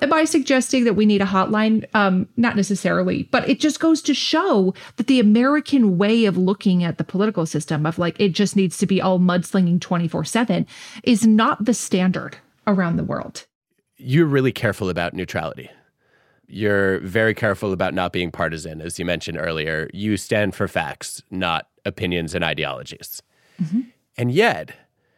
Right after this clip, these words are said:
Speaker 2: there are times when you take a stand.
Speaker 1: Mm-hmm.
Speaker 2: Um, I feel like I'm in the same boat here.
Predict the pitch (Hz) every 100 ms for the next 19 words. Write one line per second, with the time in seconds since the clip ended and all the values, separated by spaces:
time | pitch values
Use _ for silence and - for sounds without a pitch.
0 | _ _ _ _ _ 110 120 131 131 127
1 | 123 123 120 120 117 113 87 - _ -
2 | - - 143 143 120 127 135 - 110 113
3 | 113 110 107 104 104 - 104 107 107 104
4 | 104 101 98 107 104 - - - - -
5 | _ _ - 202 381 _ _ _ _ 160
6 | 135 123 120 - _ _ - - 131 160
7 | 156 135 120 117 104 - 95 82 80 78
8 | 76 69